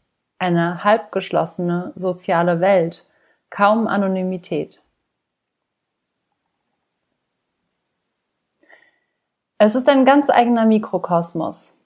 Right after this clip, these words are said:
erzählt Ben. Ben ist ehemalige R-Schülerin des Landesgymnasiums für Hochbegabte in Schwäbisch Gmünd.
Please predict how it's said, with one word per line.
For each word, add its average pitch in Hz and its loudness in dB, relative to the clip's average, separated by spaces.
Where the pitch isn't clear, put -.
erzählt 190 -8
Ben. 160 -4
Ben 262 4
ist - -6
ehemalige 226 0
R-Schülerin 220 -2
des 190 -4
Landesgymnasiums 170 -2
für 220 0
Hochbegabte 170 -4
in 175 -6
Schwäbisch 175 -4
Gmünd. 147 -8